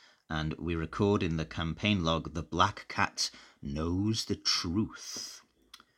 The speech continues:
Dramatic sting. Okay, well, um, so, w-, your, your Sefina is going into the, uh, where the gods dwell, and, uh, Yorick is going into the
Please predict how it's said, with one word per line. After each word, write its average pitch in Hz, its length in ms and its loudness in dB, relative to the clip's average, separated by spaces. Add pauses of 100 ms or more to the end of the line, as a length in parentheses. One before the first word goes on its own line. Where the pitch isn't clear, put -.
(440)
Dramatic - 840 -8
sting. - 960 -4 (1500)
Okay, 113 520 4
well, 101 380 6 (100)
um, 98 440 0 (1080)
so, 123 360 8 (200)
w-, 117 360 -2
your, 139 420 8
your 113 100 2
Sefina 143 320 2
is 127 100 0
going 143 260 6
into 117 760 2
the, 104 380 -4
uh, 98 40 0
where 107 180 4
the 104 80 -2
gods - 440 -2 (140)
dwell, 101 680 4 (140)
and, 95 360 6 (140)
uh, 90 340 2
Yorick 107 340 2
is 92 120 -2
going 98 380 2
into 87 680 -2
the 82 340 0